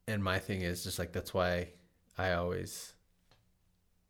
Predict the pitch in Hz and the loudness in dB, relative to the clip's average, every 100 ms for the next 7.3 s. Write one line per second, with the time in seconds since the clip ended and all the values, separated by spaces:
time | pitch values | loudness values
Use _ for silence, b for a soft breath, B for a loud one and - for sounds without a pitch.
0 | _ - 90 87 - - 92 98 95 90 | _ -6 -2 -2 -4 -4 -2 0 0 -2
1 | 90 - b b b b b b b b | -4 -8 b b b b b b b b
2 | _ 95 92 90 87 90 92 b b b | _ -4 -2 0 -2 -4 -8 b b b
3 | b b _ _ _ _ _ _ - - | b b _ _ _ _ _ _ -20 -14
4 | - - - - - 92 - - 101 95 | -12 -10 -10 -6 -4 -2 -2 -4 -2 -2
5 | 90 92 92 85 85 85 - _ _ _ | 0 -2 0 -2 -2 -6 -14 _ _ _
6 | - 98 82 85 90 90 87 90 92 90 | -6 -4 -2 0 0 2 4 4 4 2
7 | 85 85 - | 0 -4 -8